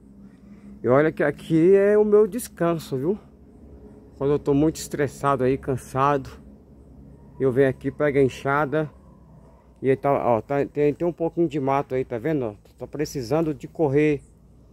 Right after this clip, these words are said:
a enxada já aqui, ó. Já precisa já de correr a enxada. Aquela cana tá ali pra me plantar faz é tempo, já tá secando já. Mas meu irmão falou que na casa dele tem, que eu poderia buscar.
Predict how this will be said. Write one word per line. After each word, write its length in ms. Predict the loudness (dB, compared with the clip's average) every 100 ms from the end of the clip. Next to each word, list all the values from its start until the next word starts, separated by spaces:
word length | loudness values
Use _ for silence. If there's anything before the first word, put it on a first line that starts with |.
| -20 _ -20 -8
a 140 | -2
enxada 600 | -2 -2 -2 0 0 -2
já 160 | -2 -4
aqui, 320 | -6 -8 -6
ó. 100 | -6 -10 -20 -20 -20 _ -20 -20 -20 -20 -20 -20 -12
Já 140 | -8 -6
precisa 680 | -4 -4 -2 0 2 2
já 220 | 2 0
de 80 | -2
correr 300 | -6 -4 -2
a 40 | -2
enxada. 540 | -4 -4 -4 -4 -6 -12 -20 -20 -20 -20 -20 -20 -20 -20 -20 -20
Aquela 340 | -12 -4 -2 0
cana 320 | 0 0 0
tá 140 | 0
ali 140 | -2 -2
pra 120 | -2
me 120 | -2
plantar 520 | 0 -4 -2 -2 -2
faz 220 | -2 -4
é 80 | -4
tempo, 340 | -4 -4 -4 -4
já 100 | -6
tá 140 | -8
secando 560 | -6 -6 -6 -4 -4 -4
já. 220 | -6 -10 -14 -20 -20 -20 -20 -20 -20 -20 -20 -20 -20 -16 -8
Mas 160 | -6
meu 160 | 0 2
irmão 320 | 2 2 0
falou 260 | -2 -4 -4
que 180 | -4
na 160 | -4 -4
casa 280 | -4 -6 -4
dele 220 | -4 -2
tem, 200 | 0 -2
que 60 | -2
eu 40 |
poderia 380 | -6 -2 0 0
buscar. 600 | -2 -6 -8 -8 -8